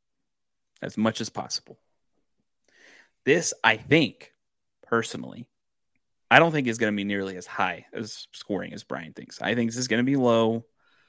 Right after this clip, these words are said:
I think that it's really about clock management, getting him on the ground. I think that, uh, Derrick Henry's gonna have a game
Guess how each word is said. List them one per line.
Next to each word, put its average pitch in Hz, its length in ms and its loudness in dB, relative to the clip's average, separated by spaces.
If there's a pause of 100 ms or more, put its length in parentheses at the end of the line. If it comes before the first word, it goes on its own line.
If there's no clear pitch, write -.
(720)
I 98 80 -2
think 104 320 -2
that 95 640 2 (1500)
it's 120 240 -2
really 127 260 6
about 107 300 2
clock 110 300 2
management, 104 680 -2 (100)
getting 110 260 0
him 110 160 -2
on 101 140 0
the 98 80 -6
ground. 101 340 -2
I 110 140 2
think 110 340 -2
that, 98 380 2 (1300)
uh, 92 400 -10 (1300)
Derrick 131 300 4
Henry's 117 260 2
gonna 104 160 2
have 101 160 -4
a 95 40 -14
game 98 340 -4